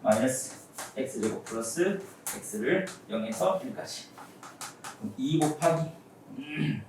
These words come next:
삼분의 일 되나? 삼분의 이가 이렇게 딱 나오는 게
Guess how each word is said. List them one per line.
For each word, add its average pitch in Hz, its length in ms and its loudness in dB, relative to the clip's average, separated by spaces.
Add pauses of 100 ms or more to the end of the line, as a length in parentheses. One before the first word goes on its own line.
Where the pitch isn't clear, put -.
삼분의 127 380 2
일 123 120 4
되나? - 400 6 (1300)
삼분의 135 760 4 (880)
이가 139 240 0
이렇게 123 280 2
딱 117 140 0
나오는 113 280 8
게 170 320 6